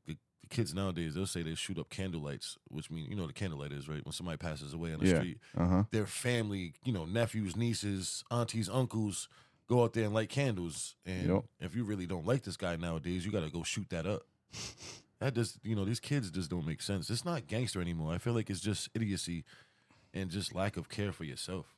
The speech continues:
Speaker 1: Like, you know what I mean?
Speaker 2: Yeah, there's no honor in that right there.
Speaker 1: None.
Speaker 2: You know
Speaker 1: None.
Speaker 2: what I'm
Speaker 1: There used
Speaker 2: saying?
Speaker 1: to be honor in being a gangster.
Speaker 2: Mm-hmm.
Speaker 1: You were, you were a part of a, you were a part of a
Speaker 2: Well, look what
Speaker 1: brotherhood,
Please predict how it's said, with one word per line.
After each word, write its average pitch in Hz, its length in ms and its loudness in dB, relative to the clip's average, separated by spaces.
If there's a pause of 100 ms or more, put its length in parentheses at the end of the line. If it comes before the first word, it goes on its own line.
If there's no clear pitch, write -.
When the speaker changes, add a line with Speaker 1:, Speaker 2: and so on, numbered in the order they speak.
(120)
Speaker 1:
Like, 76 160 -14
you 76 80 -12
know 76 80 -6
what 76 80 -6
I 76 40 -8
mean? 73 120 -10 (960)
Speaker 2:
Yeah, 98 200 2
there's 90 180 2
no 98 180 10
honor 95 380 10
in 80 120 6
that 76 220 6
right 76 240 6
there. - 100 6
Speaker 1:
None. 123 240 6 (180)
Speaker 2:
You - 60 2
know 147 60 8
Speaker 1:
None. - 80 8
Speaker 2:
what - 60 4
I'm - 40 6
Speaker 1:
There 123 80 8
used 101 80 8
Speaker 2:
saying? 104 60 6
Speaker 1:
to 160 60 4
be 147 180 4
honor 120 360 4
in 107 60 2
being 110 220 2
a 98 40 0
gangster. 92 380 -2 (360)
Speaker 2:
Mm-hmm. 82 380 4
Speaker 1:
You 113 160 2
were, 113 100 4
you 104 100 2
were 113 80 6
a 104 40 0
part 123 240 6
of 107 120 2
a, 107 220 4
you 110 120 -2
were 113 140 4
a 98 40 0
part 131 240 6
of 120 280 0 (520)
a 101 60 0
Speaker 2:
Well, 107 140 12
look 139 120 12
what 156 40 12 (100)
Speaker 1:
brotherhood, 135 260 6